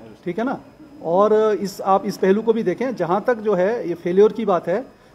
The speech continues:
चोरियाँ जो है हम ये नहीं बोलते हैं, हमारा जो गश्त है हमने सीसीटीवी हमने check किए, हमारी checking रोज़ checking होती है, हमारी गश्त जो है जब ये accused वहाँ से जा रहा था तो हमारी जो,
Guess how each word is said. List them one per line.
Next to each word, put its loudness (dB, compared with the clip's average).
चोरियाँ 2
जो 2
है 2
हम -4
ये 4
नहीं -2
बोलते 0
हैं, -4
हमारा 0
जो 0
गश्त -2
है 0
हमने -4
सीसीटीवी -6
हमने -4
check -8
किए, -4
हमारी -4
checking -6
रोज़ 0
checking -4
होती -4
है, -4
हमारी -2
गश्त -4
जो 0
है -2
जब -2
ये 2
accused -6
वहाँ 0
से -4
जा 0
रहा 2
था -2
तो -2
हमारी 0
जो, 0